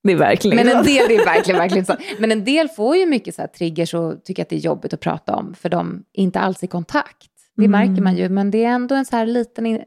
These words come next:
Speaker 2: de har ett intresse och, men man behöver,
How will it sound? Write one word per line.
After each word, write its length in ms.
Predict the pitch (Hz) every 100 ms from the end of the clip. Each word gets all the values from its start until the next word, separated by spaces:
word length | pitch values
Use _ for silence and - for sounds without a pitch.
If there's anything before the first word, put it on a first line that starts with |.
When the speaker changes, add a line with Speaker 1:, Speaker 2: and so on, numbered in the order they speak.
| - 226
Speaker 2:
de 140 | 233
har 200 | 269 277
ett 220 | 254 233
intresse 760 | 220 208 226 208 - 226 196 -
och, 160 | 185 - _ _ _ _ -
men 100 | 208
man 160 | 220
behöver, 480 | 220 226 214 220 214